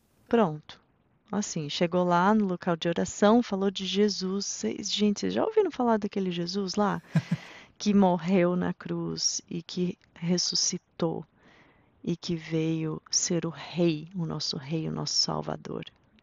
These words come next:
Speaker 1: né?
Speaker 2: Você já,
Speaker 1: Pregou o evangelho.
Speaker 2: você já parou pra pensar que a primeira igreja da Europa não foi uma igreja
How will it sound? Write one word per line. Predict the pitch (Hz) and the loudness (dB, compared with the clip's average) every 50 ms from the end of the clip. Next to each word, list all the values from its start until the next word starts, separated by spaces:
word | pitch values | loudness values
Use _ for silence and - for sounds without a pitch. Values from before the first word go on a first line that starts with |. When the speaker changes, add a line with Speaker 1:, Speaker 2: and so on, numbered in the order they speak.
| _ - | _ -12
Speaker 1:
né? | 175 175 180 - | -10 -10 -10 -6
Speaker 2:
Você | _ - 175 | _ 2 4
já, | 220 | 4
Speaker 1:
Pregou | 220 262 240 | 4 6 4
o | 247 | 4
evangelho. | 254 254 240 233 214 185 165 151 147 147 147 - - - - | 4 4 2 0 0 -2 -4 -6 -8 -8 -8 -8 -8 -8 -4
Speaker 2:
você | - 170 | -2 0
já | 165 185 185 | 0 0 -2
parou | - 214 - 370 349 | -4 -6 -8 -8 -4
pra | - 208 180 | -4 -4 -2
pensar | - 156 143 135 127 - - 139 131 127 120 - _ _ _ _ _ _ _ _ _ _ _ _ _ _ _ _ _ _ _ _ _ _ _ | -2 -2 -2 -2 -2 -2 -2 -2 -2 -2 -2 -6 _ _ _ _ _ _ _ _ _ _ _ _ _ _ _ _ _ _ _ _ _ _ _
que | - - | -2 -2
a | 143 | -2
primeira | - - 143 143 139 135 135 143 160 175 180 185 180 | 0 0 0 2 2 2 2 2 2 0 0 0 0
igreja | 170 165 151 147 135 139 135 139 139 135 131 135 131 | -2 -2 -2 -2 -2 0 0 0 0 0 -2 -2 -4
da | 131 131 131 | -2 -2 -2
Europa | 135 147 151 147 139 131 131 139 - _ - - - - _ _ _ _ _ _ _ _ _ _ _ _ _ _ _ _ _ _ _ _ _ _ _ _ | -2 -2 -2 -2 -2 -4 -4 -6 -8 _ -14 -14 -14 -16 _ _ _ _ _ _ _ _ _ _ _ _ _ _ _ _ _ _ _ _ _ _ _ _
não | - 139 139 135 139 135 | -2 0 0 2 0 -2
foi | - - - 139 143 143 143 143 143 131 - - _ _ _ - | -2 -4 -2 0 2 2 2 0 -2 -4 -6 -12 _ _ _ -6
uma | 147 139 139 | -4 -2 -2
igreja | 139 131 135 131 131 131 131 135 131 131 131 127 131 131 | -2 -2 -2 0 0 0 0 0 0 0 0 -2 -2 -2